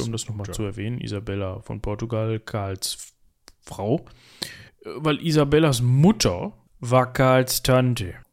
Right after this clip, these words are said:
Speaker 1: Und nicht irgendeine Tante, Großtante, hast du nicht, es war seine Tante.
Speaker 2: Also das war eine Schwester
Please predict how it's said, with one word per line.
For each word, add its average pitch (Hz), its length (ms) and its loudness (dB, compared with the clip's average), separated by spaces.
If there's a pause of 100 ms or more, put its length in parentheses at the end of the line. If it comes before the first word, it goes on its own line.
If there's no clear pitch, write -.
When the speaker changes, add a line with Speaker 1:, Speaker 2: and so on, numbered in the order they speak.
Speaker 1:
Und 131 160 4
nicht 151 260 4
irgendeine 147 440 4
Tante, 135 420 4
Großtante, 127 640 2
hast 139 180 -2
du 135 40 -2
nicht, 123 140 2
es 110 120 -2
war 127 140 6
seine 123 340 2
Tante. 127 520 2 (320)
Speaker 2:
Also 131 160 4
das 127 220 0
war 131 500 2 (100)
eine 120 160 2
Schwester 131 800 0